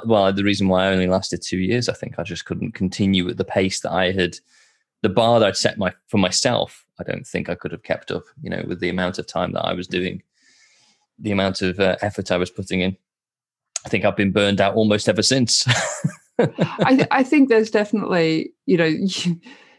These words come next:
Speaker 2: you learn a bit about yourself being in that situation. I
Speaker 1: Mm.
Speaker 2: think certain people almost, you know, they, they have a desire, they, they'll look for opportunities to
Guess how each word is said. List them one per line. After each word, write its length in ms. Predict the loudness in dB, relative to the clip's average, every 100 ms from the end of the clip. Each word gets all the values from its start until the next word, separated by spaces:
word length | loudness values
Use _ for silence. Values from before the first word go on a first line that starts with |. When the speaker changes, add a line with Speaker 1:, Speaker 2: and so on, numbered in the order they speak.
| -12
Speaker 2:
you 200 | 0 2
learn 300 | 4 4 4
a 60 | 2
bit 200 | 4 2
about 280 | 2 0 0
yourself 600 | -2 -2 -2 -2 -2 -8 _ _ 0
being 380 | 2 4 4
in 200 | 4 4 2
that 300 | 2 0 -6 _ _
situation. 920 | -6 0 0 2 0 0 -2 -2 -2
I 100 | 0
Speaker 1:
Mm. 80 | 2
Speaker 2:
think 200 | 2 0
certain 380 | -2 -4 -2 -2
people 720 | 0 -2 0 -2 0 -2 -8 -16 _ _ _ -4
almost, 400 | -2 0 -2 -6 _
you 160 | -2 0
know, 60 | 0
they, 340 | 0 -2 -4
they 160 | -4 -4
have 240 | -4 -4
a 60 | -4
desire, 640 | -2 -2 0 0 0 0 -2 _ _ _ _ _ _ 2
they, 140 | 2
they'll 220 | 4 4
look 320 | 6 6 4
for 240 | 0 2 2
opportunities 1000 | 2 -2 -4 0 0 0 -2 -6 -6 -6
to 160 | -8